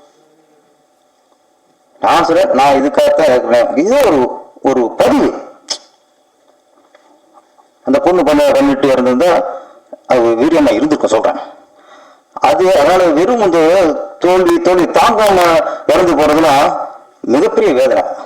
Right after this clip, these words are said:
அந்த குடும்பத்துக்கு இது என்ன ஈடு ப-, செய்ய முடியாது.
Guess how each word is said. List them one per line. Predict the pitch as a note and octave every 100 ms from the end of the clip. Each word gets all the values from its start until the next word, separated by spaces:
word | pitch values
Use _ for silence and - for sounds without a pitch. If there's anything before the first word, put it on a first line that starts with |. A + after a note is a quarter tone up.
| - - _ -
அந்த | A2+ A#2
குடும்பத்துக்கு | F3 F3+ D#3 D3+ E3+ F3 - - _ -
இது | A#2 A#2+ A#2 A2+ A2 - - - B2+
என்ன | G#3 C#3+
ஈடு | - F3 - - C3+
ப-, | - - -
செய்ய | D#3
முடியாது. | C3 G2+